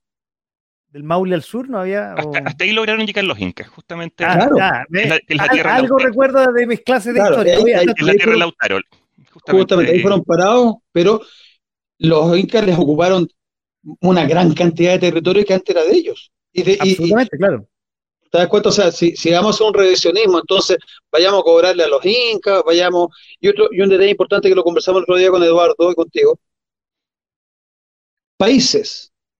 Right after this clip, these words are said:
Speaker 3: como Estados Unidos, como Brasil o Portugal en este caso, arrasaron los, los, eh,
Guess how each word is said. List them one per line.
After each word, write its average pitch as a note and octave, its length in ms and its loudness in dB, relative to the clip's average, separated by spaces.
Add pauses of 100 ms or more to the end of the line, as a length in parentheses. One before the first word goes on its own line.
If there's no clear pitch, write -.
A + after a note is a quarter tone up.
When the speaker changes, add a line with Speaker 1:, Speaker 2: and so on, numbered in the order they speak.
Speaker 3:
como D#3+ 160 2
Estados G3 400 0
Unidos, E3 600 2 (640)
como D#3+ 340 2
Brasil D3+ 800 2
o D3 120 -4
Portugal E3+ 500 0
en G3 80 4
este F3 200 -2
caso, F3 400 -4 (1400)
arrasaron F#3+ 840 0 (920)
los, E3+ 580 0
los, D#3+ 380 -2
eh, D3+ 320 2